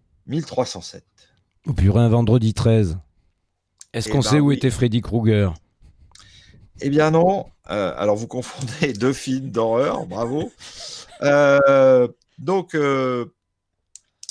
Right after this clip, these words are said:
Speaker 1: euh, oh là, ça y est, vous m'avez dérouté. Donc je rappelle pour les auditrices et les auditeurs que Freddy Krueger n'a rien à voir avec Vendredi treize,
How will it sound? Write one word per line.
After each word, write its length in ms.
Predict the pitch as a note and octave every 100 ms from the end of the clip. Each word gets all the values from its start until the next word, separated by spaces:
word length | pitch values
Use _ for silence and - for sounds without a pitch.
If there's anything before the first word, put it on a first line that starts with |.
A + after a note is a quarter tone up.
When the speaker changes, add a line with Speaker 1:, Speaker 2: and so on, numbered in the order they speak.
| - G#2+
Speaker 1:
euh, 580 | G2 F2 F2+ D#2+ D#2 -
oh 140 | G2+ G2
là, 200 | F#2+ -
ça 160 | A2
y 60 | A2+
est, 40 |
vous 120 | A#2+ G2+
m'avez 220 | G#2+ G#2+
dérouté. 500 | A#2+ C3 B2 A#2 G2
Donc 220 | A2+ B2
je 140 | G#2
rappelle 480 | G#2+ G2 A#2+ A#2+ C#3+
pour 100 | A2+
les 140 | A2 A#2
auditrices 400 | A2 A#2 A#2+ G2
et 40 |
les 120 | G2
auditeurs 420 | G2 G#2 A#2 G#2
que 100 | -
Freddy 300 | F2+ A2 G#2+
Krueger 460 | - G2 G#2 G#2+ G2
n'a 120 | F#2
rien 160 | G#2 C#3+
à 60 |
voir 140 | A#2+ A#2
avec 140 | G2
Vendredi 340 | F#2 G2 F#2+ F#2
treize, 340 | D3 G#3